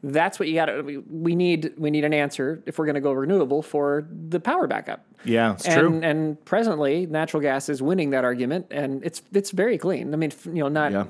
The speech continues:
Speaker 1: perfectly
Speaker 2: No.
Speaker 1: clean, certainly, but,
Speaker 2: But
Speaker 1: but,
Speaker 2: a
Speaker 1: but very clean.
Speaker 2: major improvement.
Speaker 1: A major improvement. Yeah,
Speaker 2: Yeah.
Speaker 1: definitely better. Look,
Speaker 2: Yeah.
Speaker 1: it's better than what we're doing now. So let's
Speaker 2: Yeah.
Speaker 1: not, let's not go kicking natural gas in the, in the butt too much. But yeah, it's, it's, it's, I mean, we can do better than natural gas, though. We can.
Speaker 2: Yeah.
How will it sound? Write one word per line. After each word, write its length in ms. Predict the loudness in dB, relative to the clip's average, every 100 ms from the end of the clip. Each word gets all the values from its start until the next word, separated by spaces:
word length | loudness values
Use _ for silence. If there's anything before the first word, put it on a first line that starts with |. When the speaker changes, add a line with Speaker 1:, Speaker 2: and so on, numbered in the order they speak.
| 0
Speaker 1:
perfectly 360 | 0 2 0
Speaker 2:
No. 40 | 0
Speaker 1:
clean, 220 | 0 -2
certainly, 400 | 0 -2 0 0
but, 240 | 0 2
Speaker 2:
But 220 | 4 4 4
Speaker 1:
but, 20 |
Speaker 2:
a 120 | 4
Speaker 1:
but 60 | 4
very 140 | 4
clean. 120 | 4
Speaker 2:
major 520 | 6 6 4 4 6 6
improvement. 840 | 4 4 2 2 -2 -4 -6 -2
Speaker 1:
A 80 | 2
major 220 | 4 2
improvement. 340 | 2 0 0 2
Yeah, 120 | 2
Speaker 2:
Yeah. 40 |
Speaker 1:
definitely 360 | 4 4 4 4
better. 340 | 2 2 -2
Look, 160 | 2 4
Speaker 2:
Yeah. 60 | 2
Speaker 1:
it's 100 | 4
better 180 | 2 4
than 100 | 2
what 100 | 2
we're 60 |
doing 260 | 2 2 0
now. 160 | -4
So 220 | 0 2 2
let's 280 | 0 0
Speaker 2:
Yeah. 100 | 0
Speaker 1:
not, 160 | -2 -2
let's 180 | -6 -4
not 240 | -2 -2 0
go 220 | 0 0
kicking 400 | -2 -2 0 0
natural 300 | 0 0 0
gas 260 | 0 0
in 80 | -4
the, 120 | -6 -4
in 80 | -4
the 80 | -2
butt 240 | 0 -2
too 120 | 0 0
much. 240 | 0 0
But 160 | 0 4
yeah, 180 | 4
it's, 200 | 4 0
it's, 240 | -2 -2 -2
it's, 380 | -2 -2 -10 -2
I 80 | 0
mean, 220 | 2 0
we 180 | 0 2
can 140 | 2
do 100 | 2
better 180 | 2 2
than 100 | -2
natural 260 | -4 -6
gas, 180 | -8 -10
though. 160 | -14 -6
We 80 | -4
can. 100 | 2
Speaker 2:
Yeah. 140 | 2